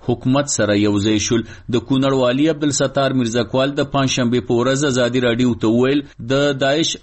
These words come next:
خلاف هوایي او ځمکني عملیات د دې سبب شوي چې د یادې ډلې وسلوال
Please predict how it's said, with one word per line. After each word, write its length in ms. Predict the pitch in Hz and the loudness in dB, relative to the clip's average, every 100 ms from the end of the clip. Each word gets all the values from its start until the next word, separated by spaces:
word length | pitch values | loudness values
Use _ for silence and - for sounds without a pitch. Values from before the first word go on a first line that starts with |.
| 123 | -6
خلاف 420 | - 123 139 143 123 | -2 0 0 0 -4
هوایي 480 | 117 120 123 143 | -2 0 0 0
او 120 | 170 151 | 0 0
ځمکني 540 | 131 127 110 123 147 | 0 -2 0 -2 0
عملیات 460 | 131 117 120 135 107 | 0 0 0 -2 -2
د 160 | 120 | -2
دې 100 | 127 | 0
سبب 360 | 131 123 110 104 | 0 -2 -2 -2
شوي 320 | - 156 147 | -2 0 0
چې 240 | 104 143 151 - - | 0 -2 -2 -8 -10
د 140 | 110 135 139 | -2 0 2
یادې 400 | 143 156 165 135 123 | 2 0 0 -2 -2
ډلې 220 | 147 170 160 | 0 0 0
وسلوال 580 | 139 - 127 123 139 | -2 0 -2 0 0